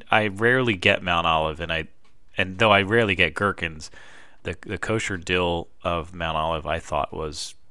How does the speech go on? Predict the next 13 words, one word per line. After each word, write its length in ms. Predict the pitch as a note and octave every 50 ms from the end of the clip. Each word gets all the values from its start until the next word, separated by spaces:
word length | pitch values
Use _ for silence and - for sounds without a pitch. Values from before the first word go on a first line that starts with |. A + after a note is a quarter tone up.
| - - - - - - - -
just 300 | B2 B2+ F3 E3+ - -
ever 260 | D#3 E3 E3 D#3+ E3+
so 160 | - - D3+
slightly, 440 | A#2+ - - A#2 G#2+ - E2+ F2 E2+
it 80 | E2+ E2+
just 180 | G#2 G2 - - - -
tasted 340 | - - A2 G#2 - - -
a 40 | F#2+
little 200 | F2+ F2+ E2 E2+
bit 120 | D#2+ -
better, 220 | - E2+ E2 D#2+ D#2+
the 80 | D#2 D2
flavor-wise. 1040 | - - - - F2 F2 E2+ D#2+ D2+ D#2+ D#2 D2+ D2+ D2 C#2+ D2 D2 C#2+ - -